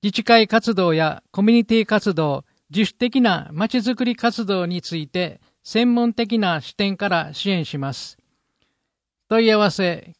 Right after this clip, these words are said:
共同推進課住民共同係、電話零七九四三五の二三六四。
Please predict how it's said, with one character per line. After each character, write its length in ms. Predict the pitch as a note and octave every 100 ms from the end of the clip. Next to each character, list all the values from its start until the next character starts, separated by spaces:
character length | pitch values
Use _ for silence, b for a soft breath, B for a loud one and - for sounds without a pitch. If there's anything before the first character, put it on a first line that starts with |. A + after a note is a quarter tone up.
| _ _
共 220 | A#3+ B3
同 160 | A#3+ A#3
推 260 | - A#3
進 260 | - G#3+ G3+
課 300 | - D3 C3
住 280 | C#3+ A3 A#3+
民 240 | A#3 A#3
共 280 | - A3 A3
同 220 | G#3+ G#3
係、 500 | G3 F#3 E3 C#3 B2+ _ _ _ _ _ _
電 340 | D#3 G3+ G#3 G3+
話 280 | F#3+ - _ _ _
零 220 | F#3 A#3 G3+
七 280 | G3 F3+
九 440 | - E3+ D3 C3+ -
四 300 | F#3+ G#3+ A#3
三 300 | - G3 F3
五 100 | E3
の 240 | D#3+ D3 C#3+
二 240 | F3 G3
三 300 | - G3+ F#3+
六 220 | G3+ G3
四。 360 | E3 D#3+ B2+